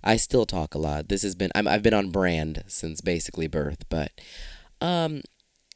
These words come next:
I would get in trouble for talking about people sometimes in class. And that was my thing, is, like, I wasn't, like, the, the biggest person. I was very small, actually. But I could read a bitch, you know? I could read somebody. Like, I would go, I could read you. Like, I would, you know,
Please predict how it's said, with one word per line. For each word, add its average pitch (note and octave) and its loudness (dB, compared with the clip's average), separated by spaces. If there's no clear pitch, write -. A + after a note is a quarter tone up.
I D3 4
would D3 0
get G3+ 2
in G3+ -4
trouble C3+ 2
for A2 -2
talking G2 4
about D#2+ -2
people - -6
sometimes G#2+ -6
in - -6
class. - -4
And B2+ -2
that C#3+ 2
was D#3+ 2
my A2+ 4
thing, F2 0
is, E2 -2
like, D#2+ -2
I B2+ 2
wasn't, D#3 2
like, A2 -2
the, F#2+ -2
the F2+ -2
biggest F2 2
person. D2+ -2
I E2+ -2
was E2 -6
very F#2+ 2
small, C#2+ -4
actually. D#2+ -6
But F#3 2
I C#3+ 0
could C#3 -2
read B2+ 2
a C#3 2
bitch, - -2
you G#2 -2
know? F#2+ 2
I F2 0
could G#2 -4
read A#2+ 0
somebody. E2 0
Like, D#2 -2
I G2+ 2
would G2 -6
go, G2 2
I G#2 2
could G2+ -6
read G#2+ 0
you. D2 -2
Like, D2 -2
I F#2 0
would, F#2+ 0
you A2+ 0
know, E2+ -2